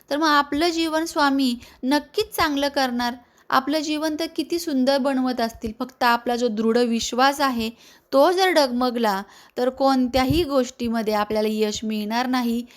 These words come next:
हे तुम्ही लिहून घ्या. कारण जो विश्वास जेवढा पक्का असणार आहे, तेवढाच आपला चांगला आपल्याला अनुभव येणार आहे. म्हणूनच तुम्ही गुरुवार वगैरे कोणत्या वाराची अजिबात वाट बघायची नाहीये. ज्या क्षणाला तुम्हाला वाटते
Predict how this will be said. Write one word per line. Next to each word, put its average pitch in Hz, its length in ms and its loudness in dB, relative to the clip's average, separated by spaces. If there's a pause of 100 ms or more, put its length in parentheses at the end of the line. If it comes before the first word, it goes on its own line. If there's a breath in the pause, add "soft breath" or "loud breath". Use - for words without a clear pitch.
(160 loud breath)
हे 214 80 0
तुम्ही 214 380 -2
लिहून 254 380 2
घ्या. 220 240 2 (380 loud breath)
कारण 220 260 0
जो 214 120 0
विश्वास 269 500 0
जेवढा 320 280 0
पक्का 294 420 -2
असणार 262 420 -2
आहे, 226 340 -2 (360 loud breath)
तेवढाच 247 420 2
आपला 240 280 2
चांगला 214 600 -2 (340 loud breath)
आपल्याला 214 440 2
अनुभव 214 440 2 (220 loud breath)
येणार 226 440 2
आहे. 190 300 0 (460 soft breath)
म्हणूनच 311 500 -2
तुम्ही 269 280 -2
गुरुवार 262 680 0
वगैरे 240 360 0
कोणत्या 240 400 -4
वाराची 226 420 0
अजिबात 233 400 -2
वाट 269 220 2
बघायची 247 480 -4
नाहीये. 233 320 -6 (380 loud breath)
ज्या 220 220 0
क्षणाला 285 420 0
तुम्हाला 269 380 -2
वाटते 247 460 -4